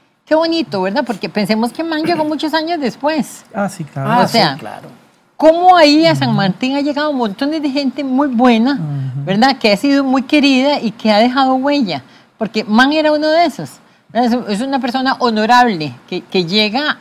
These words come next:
Speaker 1: a, a darle vida y darle entusiasmo al barrio. Eh, pero ya el barrio de todas maneras siempre está lleno de entusiasmo. Ahí había músicos, artesanos,
Speaker 3: Ah, sí, claro.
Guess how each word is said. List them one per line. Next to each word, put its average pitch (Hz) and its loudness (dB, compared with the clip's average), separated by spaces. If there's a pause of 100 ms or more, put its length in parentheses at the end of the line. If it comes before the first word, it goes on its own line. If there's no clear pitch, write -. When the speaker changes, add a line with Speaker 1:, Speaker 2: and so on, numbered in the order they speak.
Speaker 1:
a, 175 2
a 185 2
darle 226 2
vida 254 2
y 220 0
darle 196 2
entusiasmo 208 -2
al 156 -6
barrio. 170 0 (400)
Eh, 220 -2
pero 165 -6
ya 175 2
el 202 2
barrio 240 4
de 269 0
todas 247 4
maneras 262 -2
siempre 262 -4
está 262 0
lleno 254 -4
de 262 -6
entusiasmo. 233 -4
Ahí 185 -4
había 226 0
músicos, 262 -4 (320)
artesanos, 240 0
Speaker 3:
Ah, 285 -2
sí, - -12
claro. 117 -12